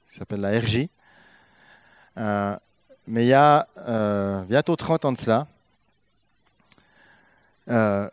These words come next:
deux hommes ont, se sont dit, « Mais il faut faire quelque chose pour ces jeunes. On va faire une rencontre pour des jeunes. » Pour que les jeunes puissent vivre quelque chose avec Dieu. Mais pas juste, euh, avoir une rencontre, euh, où on parle de la Bible, mais qu'ils puissent expérimenter le salut, expérimenter la puissance de Dieu.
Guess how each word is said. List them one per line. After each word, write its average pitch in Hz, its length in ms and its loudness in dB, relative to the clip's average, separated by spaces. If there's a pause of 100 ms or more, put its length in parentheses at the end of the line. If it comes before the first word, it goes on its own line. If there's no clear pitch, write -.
deux 139 340 2
hommes 147 260 4 (180)
ont, 113 320 -2
se 104 80 -10
sont 117 120 -4
dit, « 123 120 -6
Mais 123 80 0
il 104 60 -4
faut 123 100 -8
faire 120 160 -12
quelque 117 100 -12
chose 123 120 -8
pour - 120 -10
ces 104 160 -6
jeunes. 90 240 -8 (160)
On 98 100 -10
va 98 60 -4
faire 131 140 -4
une 120 80 -2
rencontre 117 360 -2
pour 113 120 -4
des 101 140 -4
jeunes. » 87 200 -10 (1400)
Pour 135 160 2
que - 80 -4
les 113 100 2
jeunes 147 520 2 (140)
puissent 147 440 -2
vivre 131 260 -4
quelque 127 180 -10
chose 120 140 -8
avec 110 200 -8
Dieu. 95 180 -8 (280)
Mais 107 60 -10
pas 180 160 4
juste, 165 280 2
euh, 127 180 6
avoir 120 160 2
une 113 80 -2
rencontre, 123 460 -2
euh, 104 180 0 (340)
où 110 80 -2
on 104 40 -2
parle 135 180 6
de 131 40 4
la 123 60 6
Bible, 160 220 0
mais 117 120 -2
qu'ils 107 160 -12
puissent - 220 -6
expérimenter 156 920 0 (340)
le 131 80 2
salut, 139 440 2
expérimenter 151 640 0
la 127 80 -2
puissance 113 280 -10
de 113 80 -6
Dieu. 92 140 -12